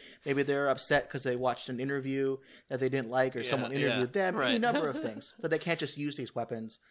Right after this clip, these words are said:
Speaker 1: um, by themselves. It's uncertain whether or not North Korea has those. Most likely they don't.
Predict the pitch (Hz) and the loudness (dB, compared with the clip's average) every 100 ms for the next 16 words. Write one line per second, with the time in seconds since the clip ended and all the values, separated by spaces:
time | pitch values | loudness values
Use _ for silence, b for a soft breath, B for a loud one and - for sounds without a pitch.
0 | B B B 123 117 120 117 117 127 104 | B B B -2 0 -2 -2 -4 -4 -4
1 | 107 B B B 151 175 196 - 190 170 | -8 B B B 0 2 0 2 2 2
2 | 147 135 131 127 127 127 - - - 135 | 0 0 0 -2 0 -2 -2 -8 -6 -6
3 | 120 - 120 110 120 127 143 160 160 139 | -4 -4 -4 -2 -2 -2 0 -2 -2 -4
4 | 131 139 135 135 117 113 120 170 | -2 -2 0 -2 -2 -4 -4 -4